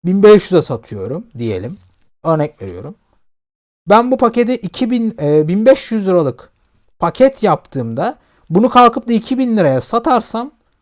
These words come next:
paketi büyütmemin hiçbir anlamı yok. Ama ben gidip bin beş yüz lira bu paketi dört bin liraya satabiliyorsam işte bu sektöre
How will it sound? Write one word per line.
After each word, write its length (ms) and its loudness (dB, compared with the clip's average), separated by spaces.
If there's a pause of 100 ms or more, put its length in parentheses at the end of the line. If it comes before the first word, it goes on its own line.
(760)
paketi 380 2
büyütmemin 380 -4
hiçbir 300 -2
anlamı 420 0
yok. 280 -12 (1160)
Ama 180 2
ben 240 0
gidip 260 -4
bin 180 0
beş 240 0
yüz 100 -6
lira 220 0
bu 60 -4
paketi 520 -2 (440)
dört 500 4
bin 240 0
liraya 260 0
satabiliyorsam 960 -2 (220)
işte 540 -8
bu 100 6
sektöre 600 -4